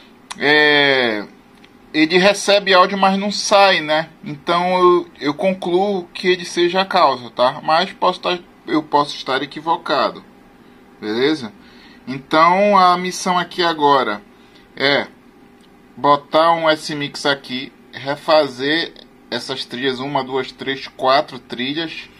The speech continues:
Essa aqui tá quase partindo também. A situação é, vai ser bem difícil, mas vai ser, vai ser interessante.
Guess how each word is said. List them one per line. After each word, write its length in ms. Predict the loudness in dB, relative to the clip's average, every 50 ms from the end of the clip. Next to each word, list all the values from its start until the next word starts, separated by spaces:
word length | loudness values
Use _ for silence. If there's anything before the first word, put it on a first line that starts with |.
| -20 -20 -20 -20 -20 -20 -20 -20 -20 -10
Essa 260 | -8 -8 -6 -4 -6 -8
aqui 160 | -6 -8 -4
tá 160 | -4 -4 -4
quase 500 | -2 0 2 4 4 4 2 2 -2 -6
partindo 540 | -4 -2 -2 -2 -2 -6 -12 -12 -10 -10 -8
também. 420 | -6 -6 -4 -4 -4 -4 -4 -4
A 40 | -6
situação 440 | -6 -6 -6 -6 -6 -6 -6 -4 -4
é, 100 | -4 -4
vai 240 | -6 -6 -4 -4 -4
ser 180 | -4 -6 -6
bem 180 | -4 -4 -6 -6
difícil, 520 | -8 -12 -16 -12 -8 -8 -8 -8 -8 -8
mas 140 | -8 -6 -4
vai 120 | -4 -6
ser, 380 | -6 -6 -4 -4 -4 -4 -6 -14 -20 _ _ -20 -20 _ _ -16
vai 80 | -14
ser 140 | -12 -12 -12
interessante. 800 | -10 -8 -6 -4 -4 -4 -6 -6 -8 -8 -8 -8 -10 -14 -18